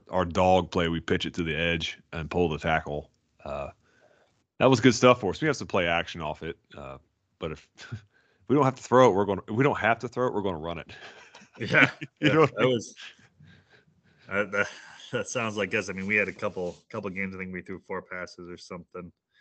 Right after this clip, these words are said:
Speaker 1: Mm-hmm.
Speaker 2: um, which is crazy 'cause we had a, an amazing quarterback, threw for, like, thirteen hundred yards.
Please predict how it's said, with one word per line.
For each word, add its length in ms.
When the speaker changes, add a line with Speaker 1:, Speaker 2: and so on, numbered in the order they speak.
Speaker 1:
Mm-hmm. 720
Speaker 2:
um, 260
which 180
is 280
crazy 340
'cause 80
we 80
had 120
a, 260
an 80
amazing 400
quarterback, 460
threw 140
for, 180
like, 140
thirteen 320
hundred 300
yards. 520